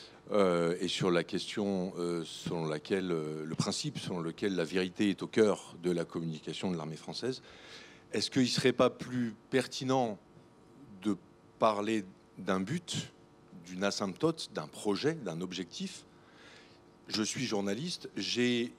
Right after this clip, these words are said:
été confronté plusieurs fois à des éléments concrets de mensonges de l'armée française. Ça arrive. Parfois, l'armée française ment, l'armée française ment, y compris, si je puis me permettre,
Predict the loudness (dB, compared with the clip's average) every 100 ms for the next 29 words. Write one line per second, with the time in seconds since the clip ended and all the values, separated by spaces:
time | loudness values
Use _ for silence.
0 | -6 -4 0 -2 -2 -8 -4 -2 -2 -4
1 | -2 -2 -2 0 0 0 -2 -2 -2 -2
2 | -2 -4 -6 -6 -6 -4 -4 -4 -10 -20
3 | -20 -20 -20 -20 -20 -20 -20 -20 -18 -2
4 | 2 2 2 2 2 2 0 0 -6 -10
5 | -12 -14 -18 -10 -2 -2 -2 -6 -12 -16
6 | -18 -8 -6 -2 0 2 2 -2 -6 -6
7 | -2 -4 -4 -8 -2 0 0 -4 2 4
8 | 4 4 0 -2 -6 -4 -2 -4 -4 2
9 | 4 4 2 -10 -20 -10 -8 2 2 2
10 | -4 -6 -8 -20 -14 -8 -6 -2 2 4
11 | 2 0